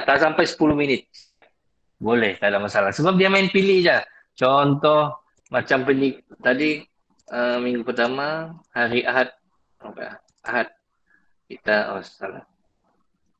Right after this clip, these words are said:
Jangan. Okey, contoh saya ingin menulis R P H. Hari Isnin. Okey, pen-, Selasa ada apa? Okey, contoh pendidikan Islam. Okey, dah jadi jauhi semua. Nah. Okey.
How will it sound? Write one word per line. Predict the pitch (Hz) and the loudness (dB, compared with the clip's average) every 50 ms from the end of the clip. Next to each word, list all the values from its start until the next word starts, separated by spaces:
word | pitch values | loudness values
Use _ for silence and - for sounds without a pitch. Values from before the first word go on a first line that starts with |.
| _ _ _ _ _ _ _ _ _ _ _ _ _ _ _ _ - | _ _ _ _ _ _ _ _ _ _ _ _ _ _ _ _ -14
Jangan. | - - 180 - - - 127 - - _ _ _ _ _ _ - | -10 -8 -4 -4 -4 -4 -4 -8 -16 _ _ _ _ _ _ -12
Okey, | - | -10
contoh | - - 104 104 117 113 - | -6 -6 -4 -2 -2 -2 2
saya | 110 101 104 | 2 4 4
ingin | 104 104 107 101 101 | 2 2 0 -2 -2
menulis | 101 101 104 101 101 98 | -2 -2 -2 -2 -2 -4
R | 107 98 - | -4 -6 -6
P | - - 101 98 90 | -6 -4 -4 -4 -4
H. | - - _ _ _ _ _ _ _ _ _ _ _ - | -4 -8 _ _ _ _ _ _ _ _ _ _ _ -6
Hari | 95 95 104 107 101 101 - | -4 -2 -2 -2 -2 -2 -4
Isnin. | - - 110 110 120 135 147 156 165 - _ _ _ _ _ _ _ _ _ _ - | -8 -8 -4 -2 0 0 -2 -4 -8 -14 _ _ _ _ _ _ _ _ _ _ -20
Okey, | - - - - 95 92 87 82 - - _ | -14 -6 -2 0 0 0 -2 -6 -10 -10 _
pen-, | - 101 101 104 104 101 101 101 101 101 202 202 202 196 196 - - _ _ _ _ _ _ _ | -2 0 0 0 0 0 -2 -2 -4 -4 -6 -8 -10 -14 -20 -20 -20 _ _ _ _ _ _ _
Selasa | - - 95 95 196 - - 120 127 120 98 | -10 -10 -8 -8 -8 -4 -2 -2 -2 -2 -2
ada | 101 101 - | -4 -6 -8
apa? | - - 107 - _ _ _ _ _ _ _ _ _ _ _ _ _ _ _ _ _ _ _ _ _ _ _ _ _ _ _ _ _ - | -8 -16 -20 -20 _ _ _ _ _ _ _ _ _ _ _ _ _ _ _ _ _ _ _ _ _ _ _ _ _ _ _ _ _ -8
Okey, | 98 95 90 | -6 -6 -4
contoh | - 101 95 123 110 | -2 -2 0 0 0
pendidikan | - 110 107 - - 107 | 0 -2 -2 0 0 0
Islam. | 104 101 - - 117 98 90 - - _ _ _ _ _ _ - | 0 0 0 0 0 0 0 -2 -10 _ _ _ _ _ _ -4
Okey, | 101 101 107 107 104 101 92 90 | -2 0 2 4 2 2 2 0
dah | 98 95 | -2 -2
jadi | 95 98 98 98 95 | 0 0 -2 -2 -2
jauhi | 98 107 101 104 104 95 | -2 0 0 0 -2 -4
semua. | 92 95 92 90 87 85 - - | -6 -8 -10 -12 -12 -14 -14 -14
Nah. | 95 - - _ _ _ _ _ _ _ _ _ _ _ _ _ - 87 | -14 -14 -14 _ _ _ _ _ _ _ _ _ _ _ _ _ -20 -12
Okey. | 85 - 123 165 226 - _ | -4 -2 -2 -2 -2 -4 _